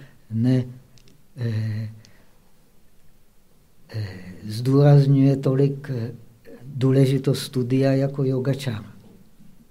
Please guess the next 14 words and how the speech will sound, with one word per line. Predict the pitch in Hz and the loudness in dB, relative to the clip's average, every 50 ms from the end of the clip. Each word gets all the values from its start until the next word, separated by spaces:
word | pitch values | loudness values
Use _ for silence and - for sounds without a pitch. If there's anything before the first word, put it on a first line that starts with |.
| - - _ _ _ _ - _ _ _ - - - - - - - - - - - _ _ _ _ - | -20 -20 _ _ _ _ -20 _ _ _ -20 -20 -20 -20 -20 -20 -20 -20 -20 -20 -20 _ _ _ _ -8
Yogačára | 117 123 127 127 139 135 147 - 139 135 135 135 135 135 131 | -6 -4 -2 0 0 -2 0 0 0 0 2 2 0 0 -2
naopak | 113 123 135 135 139 170 160 - - 123 104 - - - - - - - | -2 -2 0 0 0 -2 -2 -2 -2 -2 -2 -4 -10 -18 -20 -20 -14 -10
je | 123 123 117 117 - - _ _ - | -10 -8 -8 -10 -14 -20 _ _ -6
to, | - 135 135 139 | -4 -2 -2 -4
co | - - 139 | -4 -4 -4
vyvinulo | 127 117 123 127 123 123 127 127 131 131 127 127 120 | -4 -2 -2 -2 0 0 0 2 0 0 0 -2 -2
logiku, | 117 120 127 - - 143 143 143 - 131 131 127 | -2 -4 -4 -2 0 -2 -2 0 0 0 0 -2
co, | - - - 123 | -2 -6 -10 -12
co | 113 - - 123 | -10 -10 -8 -6
vyvinulo, | 113 117 120 117 120 123 120 123 123 123 123 123 120 120 120 113 - - - | -4 -4 -4 -2 -2 0 0 0 0 0 0 0 -2 -4 -6 -10 -16 -8 -6
eh, | 139 123 117 113 107 - - - - - - - _ _ - - | -4 -4 -4 -6 -8 -10 -16 -20 -20 -20 -20 -20 _ _ -16 -12
eh, | 120 110 107 107 104 104 104 104 - - - _ - - - _ _ | -10 -10 -8 -8 -10 -10 -12 -16 -18 -20 -20 _ -20 -20 -20 _ _
hluboký | - 120 123 135 123 120 139 135 143 - 139 123 | -4 -2 -2 0 0 0 0 -2 -2 -4 -6 -6
studium, | - - - 127 123 123 120 123 127 127 120 123 117 107 104 107 110 - | -6 -8 -8 -8 -6 -4 -2 0 0 0 0 -2 -4 -6 -8 -10 -14 -14